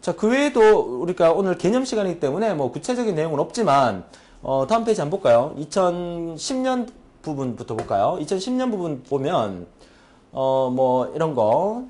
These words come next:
어, 무결성, 이건 다음 시간에 공부하게 될 거고요. 여기 있네요. 데이터 웨어하우스. 그죠? 데이터 웨어하우스, 데이터 큐브, 이런 말들.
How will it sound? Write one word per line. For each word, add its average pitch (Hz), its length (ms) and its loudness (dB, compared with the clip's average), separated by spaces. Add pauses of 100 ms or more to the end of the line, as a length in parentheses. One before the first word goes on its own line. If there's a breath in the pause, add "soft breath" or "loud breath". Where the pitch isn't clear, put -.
(280)
어, 113 220 -10
무결성, 156 540 2
이건 123 160 -2
다음 175 180 2
시간에 143 200 -4
공부하게 113 320 -2
될 95 160 -6
거고요. 113 580 -2 (1120)
여기 175 80 4
있네요. 139 220 2
데이터 147 240 2
웨어하우스. 147 720 4 (380)
그죠? 226 320 -2 (140)
데이터 127 220 -4
웨어하우스, 120 760 0 (420)
데이터 131 260 -2
큐브, 127 600 -4 (240)
이런 135 200 -4
말들. 120 560 -4